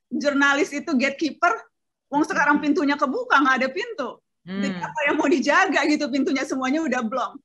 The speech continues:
Speaker 2: Mm-mm.
Speaker 1: Dan kita kan juga nggak bisa berharap atau nggak bisa mungkin memasang pintu-pintu itu lagi gitu. Yang bisa kita lakukan adalah meyakinkan publik untuk masuk ke ruangan itu lewat pintu yang dijaga oleh jurnalis. Eh, sehingga tadi fungsi jurnalis-, eh, jurnalistik, eh,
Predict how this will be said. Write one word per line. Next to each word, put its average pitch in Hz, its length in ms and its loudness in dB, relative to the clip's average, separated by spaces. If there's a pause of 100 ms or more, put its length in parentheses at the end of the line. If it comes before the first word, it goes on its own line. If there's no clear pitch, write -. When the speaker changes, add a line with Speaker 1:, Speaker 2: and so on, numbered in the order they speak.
Speaker 2:
Mm-mm. 190 480 -8
Speaker 1:
Dan 277 240 -6
kita 311 160 0
kan 571 80 0
juga 359 220 2
nggak 262 160 6
bisa 294 180 -2
berharap 254 400 2
atau 262 160 -2
nggak 254 160 0
bisa 254 160 -6
mungkin 254 480 -4 (320)
memasang 262 480 -2
pintu-pintu 247 480 -4
itu 240 220 -6
lagi 269 320 0
gitu. 196 180 -12 (240)
Yang 269 220 2
bisa 285 100 2
kita 269 160 0
lakukan 247 380 2
adalah 311 260 0
meyakinkan 262 480 -2
publik 269 480 -8 (160)
untuk 294 320 -2
masuk 294 400 -2
ke 311 80 -2
ruangan 262 380 0
itu 311 260 -6 (240)
lewat 294 320 2
pintu 294 400 2
yang 285 160 0
dijaga 247 560 0
oleh 262 240 -4
jurnalis. 240 640 -4 (380)
Eh, 226 100 -6
sehingga 262 320 0
tadi 285 300 2
fungsi 262 260 -4
jurnalis-, 233 560 -2 (160)
eh, 233 160 0
jurnalistik, 240 720 -4
eh, 247 160 2